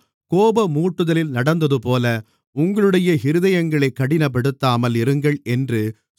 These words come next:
சொல்லியிருக்கிறதே. கேட்டவர்களில் கோபமூட்டினவர்கள் யார்? மோசேயினால் எகிப்திலிருந்து புறப்பட்ட எல்லோரும் அப்படி செய்தார்கள் அல்லவா? மேலும் அவர் நாற்பது வருடங்களாக யாரை வெறுத்தார்?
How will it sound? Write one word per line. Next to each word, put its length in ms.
சொல்லியிருக்கிறதே. 920
கேட்டவர்களில் 840
கோபமூட்டினவர்கள் 1000
யார்? 360
மோசேயினால் 720
எகிப்திலிருந்து 680
புறப்பட்ட 600
எல்லோரும் 600
அப்படி 340
செய்தார்கள் 600
அல்லவா? 460
மேலும் 540
அவர் 340
நாற்பது 640
வருடங்களாக 1000
யாரை 460
வெறுத்தார்? 540